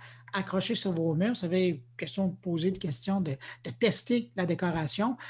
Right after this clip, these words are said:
ben, vous pouvez prendre des, des, des peintures que vous voyez et les installer sur votre mur de façon virtuelle. Et si ça fait votre affaire, ben, vous pouvez en acheter des adaptations ou, euh,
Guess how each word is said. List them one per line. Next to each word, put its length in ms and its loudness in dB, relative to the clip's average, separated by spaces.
ben, 100 6
vous 60 2
pouvez 160 4
prendre 220 0
des, 140 6
des, 280 -2
des 220 -6
peintures 500 0
que 80 -2
vous 140 0
voyez 640 0
et 40 2
les 380 0
installer 360 2
sur 160 -2
votre 220 -2
mur 240 0
de 60 -10
façon 280 -2
virtuelle. 580 0
Et 100 -6
si 120 0
ça 100 -2
fait 120 0
votre 200 -2
affaire, 440 0
ben, 280 -6
vous 100 -8
pouvez 480 0
en 180 -4
acheter 320 -6
des 320 -6
adaptations 1000 -4
ou, 180 -6
euh, 60 -4